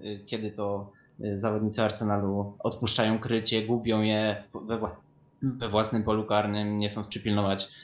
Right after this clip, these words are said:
zawodników rywali w new-, w newralgicznych pozycjach. Też warto, myślę, chwalić, y, Pierre'a-Emerick'a Aubameyanga, który co prawda nie strzelił gola, ale,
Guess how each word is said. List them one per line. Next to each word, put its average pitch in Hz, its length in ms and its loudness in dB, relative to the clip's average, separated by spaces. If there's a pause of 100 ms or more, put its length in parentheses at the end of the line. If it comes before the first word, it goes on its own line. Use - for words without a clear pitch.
(140)
zawodników 110 480 2
rywali 107 340 2
w 101 80 -6
new-, 104 220 -2 (140)
w 110 100 -2
newralgicznych 107 920 0 (420)
pozycjach. 117 920 -2 (300)
Też 117 220 2
warto, 123 340 2
myślę, 107 580 -2
chwalić, 104 480 -2
y, 104 460 -2
Pierre'a-Emerick'a 110 540 0
Aubameyanga, 104 600 2
który 107 260 0
co 110 100 -2
prawda 107 280 2
nie 104 120 0
strzelił 101 320 0
gola, 110 460 4
ale, 101 540 0